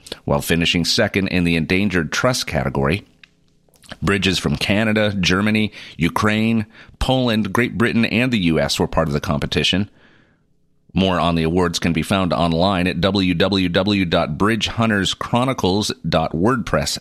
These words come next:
dot com. The bridge has five concrete arches with parapets and was built by W B King in nineteen sixteen.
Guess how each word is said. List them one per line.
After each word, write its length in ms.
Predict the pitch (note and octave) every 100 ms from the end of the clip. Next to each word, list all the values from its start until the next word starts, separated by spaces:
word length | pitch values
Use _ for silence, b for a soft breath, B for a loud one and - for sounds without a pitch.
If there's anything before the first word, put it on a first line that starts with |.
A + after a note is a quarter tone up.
| C#2+
dot 240 | C#2 -
com. 460 | - C#2 B1+ B2 - B B B B B B -
The 80 |
bridge 240 | G2+ D3 C3+
has 220 | G2+ D#2+
five 400 | - B2 C3+ C3
concrete 420 | B2+ A#2 A2 A2+
arches 400 | G#2 A#2+ C#3 C3
with 160 | D#2+ -
parapets 560 | G2 G#2+ - A2+ -
and 160 | - D#2+
was 140 | D2+
built 260 | - F#2+ -
by 120 | E2+
W 360 | E2 G2 A#2 A2
B 140 | G#2
King 380 | E2+ - C3 C#3
in 200 | - F#2
nineteen 420 | D2+ D#2+ - E2
sixteen. 640 | - F2+ - C3 B2 D#2+